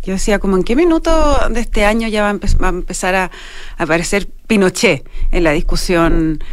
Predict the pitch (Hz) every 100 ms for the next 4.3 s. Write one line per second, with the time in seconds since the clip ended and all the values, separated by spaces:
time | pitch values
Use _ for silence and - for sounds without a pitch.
0 | - - - 147 139 131 113 110 - 175
1 | 160 - 147 - 120 139 - - 143 -
2 | 165 170 190 233 277 330 311 233 - 202
3 | 226 214 233 - 185 165 175 202 208 -
4 | 208 233